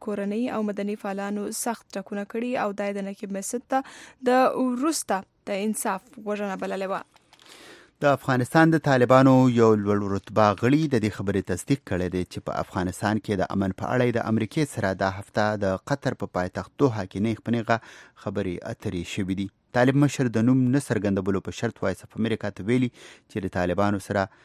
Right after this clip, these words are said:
Speaker 2: مذاکراتو کې د امریکایي ډلې مشري د جنوبي او مرکزي ایشیا دپاره د امریکې نایب استازی میرمن الیس ویلز کړی. طالب مشر ویلي د امریکې او د طالبانو د دغه اولنۍ خبرو اترو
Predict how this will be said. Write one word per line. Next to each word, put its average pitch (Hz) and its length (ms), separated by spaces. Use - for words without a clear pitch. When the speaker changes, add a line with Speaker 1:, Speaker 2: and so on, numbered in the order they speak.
Speaker 2:
مذاکراتو 98 640
کې 85 180
د 107 140
امریکایي 95 360
ډلې 98 300
مشري 101 320
د 101 160
جنوبي 90 340
او 104 120
مرکزي 101 340
ایشیا 107 380
دپاره 104 340
د - 480
امریکې 104 540
نایب 117 280
استازی 95 520
میرمن 107 400
الیس 92 240
ویلز 127 300
کړی. 92 440
طالب 104 280
مشر 120 260
ویلي 123 200
د - 320
امریکې 104 320
او 92 100
د 90 160
طالبانو 104 480
د 87 100
دغه 107 200
اولنۍ 107 580
خبرو 104 380
اترو 139 340